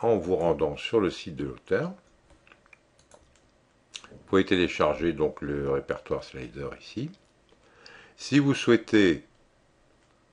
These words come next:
euh, ne pas suivre mon tutoriel,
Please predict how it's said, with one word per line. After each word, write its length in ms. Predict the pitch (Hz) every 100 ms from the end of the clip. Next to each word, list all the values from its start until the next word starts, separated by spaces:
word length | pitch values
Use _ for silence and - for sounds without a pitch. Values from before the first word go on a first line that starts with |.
| _ - -
euh, 640 | 87 82 82 80 78 76
ne 160 | 76 87
pas 380 | 92 107 98 -
suivre 320 | - 101 78
mon 140 | 80
tutoriel, 840 | 78 73 - 73 76 76 73 69